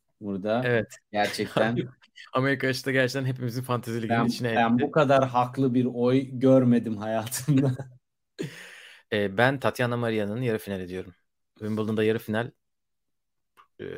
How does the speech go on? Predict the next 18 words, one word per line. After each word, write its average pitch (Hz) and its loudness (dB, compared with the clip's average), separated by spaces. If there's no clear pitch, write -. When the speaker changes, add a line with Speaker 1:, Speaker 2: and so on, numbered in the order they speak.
Speaker 2:
ya, - -20
m-, 120 -6
nasıl 107 -8
bir - -10
şey? - -8
Çok - -8
şaşırtıcı. 123 0
Speaker 1:
Kesinlikle. 120 0
Katılıyorum. 123 0
Speaker 2:
Sen 110 -2
de 110 -4
Tatiana 110 -2
Maria 110 2
mı 117 4
Speaker 1:
Yani, 110 2
Speaker 2:
diyorsun? 95 -8
Speaker 1:
e, 110 -6
çünkü 139 2